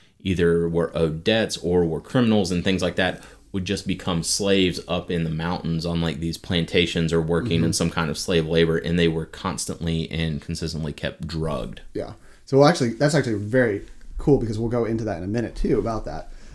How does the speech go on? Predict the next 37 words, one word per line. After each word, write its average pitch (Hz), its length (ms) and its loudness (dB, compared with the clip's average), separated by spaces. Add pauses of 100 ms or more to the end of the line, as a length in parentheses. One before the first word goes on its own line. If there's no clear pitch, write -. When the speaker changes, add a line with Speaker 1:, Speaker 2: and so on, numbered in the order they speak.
Speaker 2:
Um, 120 280 2
just 180 260 0
to, 123 260 4
for 117 200 -2
context, 113 580 -4 (720)
we're 151 160 6
talking 151 420 6
primarily 131 580 4
about 110 440 -2
physical 131 260 2
zombies, 139 440 0 (340)
uh, 104 180 -2
but 113 240 -2
just - 480 -2
astral 143 320 0
zombies 139 520 6
are, 110 360 0
um, 107 280 -4 (340)
they 131 460 4
are 113 160 -2
controlling 127 500 -2
the 107 120 -4
soul 107 600 2
of 104 140 -8
the 101 60 -12
human, 73 340 -10
not 104 180 -6
the 117 60 -2
body. 90 460 -8 (420)
Um, 95 380 -4 (240)
and 117 120 2
they're 113 180 4
Speaker 1:
Hmm. - 60 -14
Speaker 2:
captured 147 380 -2
by 143 120 4
a 127 40 2
Bokar, 117 380 0